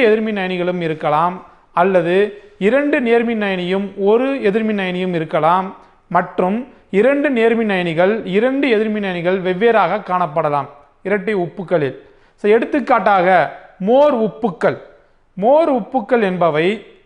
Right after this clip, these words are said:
எஃப் இ எஸ் ஓ ஃபோர், ஃபெரஸ் சல்ஃபேட் மற்றும் அமோனியம் சல்ஃபேட் என்ற இரண்டு எளிய உப்புக்கள் கலந்த கலவையே மோர்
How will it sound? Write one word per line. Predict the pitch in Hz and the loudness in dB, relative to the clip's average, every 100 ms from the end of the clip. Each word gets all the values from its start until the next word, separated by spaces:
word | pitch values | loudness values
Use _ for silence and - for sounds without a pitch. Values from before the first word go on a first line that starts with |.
| _ _ _ _ _ _ _ _ _ _ _ | _ _ _ _ _ _ _ _ _ _ _
எஃப் | 208 226 - 294 | 0 0 2 2
இ | 285 226 | 4 2
எஸ் | 214 247 | 0 0
ஓ | 226 - | 0 0
ஃபோர், | 214 139 - - _ _ _ | 0 0 -6 -20 _ _ _
ஃபெரஸ் | 208 233 269 269 220 | -2 0 0 -2 -4
சல்ஃபேட் | 202 - 202 226 - - - | -6 -4 -4 -4 -6 -18 -6
மற்றும் | 180 175 185 208 262 - 196 | -6 -4 -6 -4 -8 -8 -4
அமோனியம் | 202 269 269 262 269 - | 0 0 0 -2 -4 -4
சல்ஃபேட் | 190 190 208 156 - - _ - 196 | -4 -2 -2 -2 -6 -20 _ -6 -4
என்ற | 220 226 214 | 0 0 2
இரண்டு | 262 294 311 285 214 | 0 0 -2 -4 -2
எளிய | 214 277 262 214 | 0 2 0 -2
உப்புக்கள் | - 226 - 226 226 | -4 -6 -2 -2 0
கலந்த | 196 214 233 233 196 | -2 0 0 0 0
கலவையே | 190 180 175 180 196 185 | -2 -2 -2 -2 -4 -2
மோர் | 196 233 | 0 2